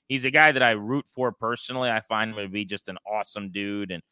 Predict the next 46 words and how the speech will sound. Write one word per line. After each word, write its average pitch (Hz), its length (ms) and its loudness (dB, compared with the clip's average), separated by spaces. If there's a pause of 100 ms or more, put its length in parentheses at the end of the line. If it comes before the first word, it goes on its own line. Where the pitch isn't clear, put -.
(260)
he's 98 160 -10
involved 104 400 2
in 110 80 -2
the 101 80 -4
community, 107 380 0
does 95 160 0
a 90 40 -4
lot 107 160 4
of 107 60 -2
stuff - 220 0
over 107 160 2
at 101 100 -2
the 101 80 -2
Nats 101 280 2
Youth 120 200 -2
Academy. 95 500 2 (360)
But, 110 120 0
Charlie, 147 360 8
it 185 80 8
has 139 120 4
been 120 160 0
an 101 220 -4
ugly 120 400 4
second 120 400 0
half 104 360 2 (440)
for 120 100 2
Josiah 117 540 6
Gray, 127 380 6
and, 107 120 -4
and 110 160 -8
you 110 120 -4
kinda 143 320 2
keep - 260 -2
waiting 131 400 2
here 107 260 0
for 110 200 -4
just 110 420 -2 (340)
him 139 180 2
to 131 80 2
turn 131 280 2
in 127 160 2
a 120 60 0
clean, 131 500 -4
good 123 360 0
quality 127 680 2 (360)
start 160 420 2